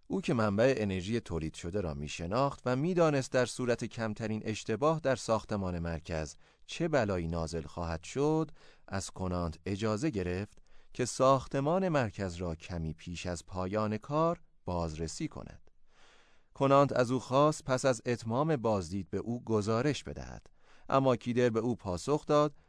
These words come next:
که پس از آنکه صحیح و سالم به آزمایشگاه بازگشت، گزارش خواهد داد.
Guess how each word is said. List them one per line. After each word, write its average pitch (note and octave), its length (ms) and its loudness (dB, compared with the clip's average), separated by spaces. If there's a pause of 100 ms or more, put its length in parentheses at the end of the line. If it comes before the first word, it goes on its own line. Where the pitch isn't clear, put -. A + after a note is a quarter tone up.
(120)
که C3+ 120 0
پس C3 320 -2
از A2 160 0
آنکه G2+ 320 -2
صحیح G#2 460 -4
و G2+ 100 -2
سالم G2+ 480 -2
به G2+ 80 -2
آزمایشگاه G2 960 -2 (100)
بازگشت، G#2+ 840 -2 (140)
گزارش D#2 500 -6
خواهد - 340 -14
داد. - 180 -18